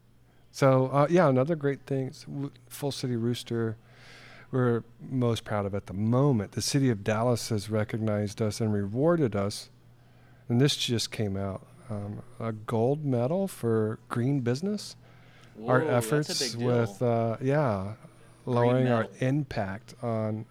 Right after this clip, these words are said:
Speaker 1: uh, yeah, the environment. So they came out, they audited our business,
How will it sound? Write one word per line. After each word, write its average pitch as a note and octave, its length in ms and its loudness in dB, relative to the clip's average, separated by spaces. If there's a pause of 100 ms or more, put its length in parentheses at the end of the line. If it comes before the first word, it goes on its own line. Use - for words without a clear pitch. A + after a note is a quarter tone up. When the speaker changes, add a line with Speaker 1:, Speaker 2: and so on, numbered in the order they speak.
Speaker 1:
uh, A2+ 220 -6 (140)
yeah, C#3 200 0 (1080)
the B2 100 -4
environment. A#2 540 -2 (240)
So B2+ 540 2
they C3+ 240 -4
came D3 260 0
out, C3+ 140 4
they B2 120 0
audited B2 460 0 (720)
our C3 140 0
business, A2+ 560 -4